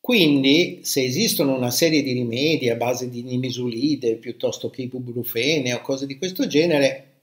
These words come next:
ci stanno, sono lì, lo sappiamo che esistono, ma noi che lavoriamo nelle medicine naturali facciamo un altro tipo di analisi. Per esempio, a volte le persone vengono e dicono:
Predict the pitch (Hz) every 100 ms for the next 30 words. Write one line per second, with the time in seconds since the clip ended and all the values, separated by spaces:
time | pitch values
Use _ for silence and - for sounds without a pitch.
0 | _ _ _ - 151 - 113 90 110 151
1 | 214 - - 117 107 101 85 160 - _
2 | _ 147 160 - - - 98 92 87 127
3 | 113 117 - - 180 226 240 - 180 220
4 | 151 123 - - _ 123 131 143 175 143
5 | 123 123 131 135 143 - 151 131 156 269
6 | 135 113 120 143 - _ - 254 - 190
7 | 143 131 123 120 113 - - 57 - -
8 | - _ _ _ 226 247 147 98 127 185
9 | 196 131 110 127 - 196 127 185 143 120
10 | 127 123 135 127